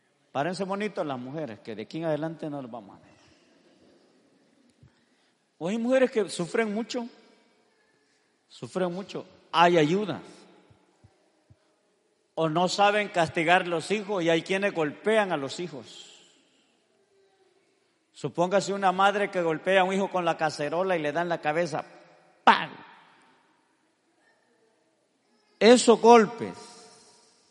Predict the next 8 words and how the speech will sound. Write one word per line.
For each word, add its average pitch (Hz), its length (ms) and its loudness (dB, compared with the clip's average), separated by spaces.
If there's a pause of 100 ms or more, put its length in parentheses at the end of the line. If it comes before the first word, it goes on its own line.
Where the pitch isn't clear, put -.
(260)
con 156 240 -2
los 143 200 -2 (240)
años 185 360 2 (1120)
pueden 208 460 -2
redundar 170 1040 -2 (580)
en 147 180 -6
un 175 220 -6
tumor, 160 640 -2